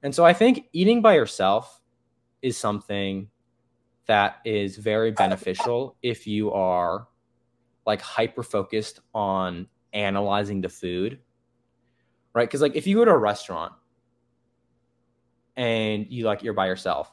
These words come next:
it's, it's so much easier to just, like, sit there and, like, actually, like, experience, like, the, like, the, the, like, the different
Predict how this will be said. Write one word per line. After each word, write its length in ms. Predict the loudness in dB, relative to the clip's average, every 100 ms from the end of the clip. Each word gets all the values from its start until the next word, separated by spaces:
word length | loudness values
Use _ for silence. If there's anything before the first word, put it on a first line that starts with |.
| -6
it's, 440 | -6 -6 -10 -12 -6
it's 180 | -4 -4
so 280 | -4 -2 0
much 260 | 0 -4 -8
easier 360 | -8 -6 -8
to 120 | -8 -10
just, 120 | -8
like, 140 | -10
sit 300 | -8 -8 -4
there 220 | -2 -2
and, 100 | -2
like, 240 | -4 -6 -6
actually, 760 | -4 -4 -6 -8 -4 -4 -6 -10 _ _ _ _ _ _ _ _ _ _ -8
like, 180 | -6
experience, 840 | -8 -12 -6 0 0 0 -2 -8 -4
like, 260 | -4 -2
the, 420 | -4 -2 -2 -4 -12 _ _ _ _ _ _ _ _ _ _ _
like, 220 | -6 -6 _ _ _ _ _ _ _ _ _ _ _ _ _ _ _
the, 100 | -18 _ -10
the, 440 | -4 -2 0 -4 -6
like, 120 | -8
the 60 |
different 440 | -6 -4 -4 -6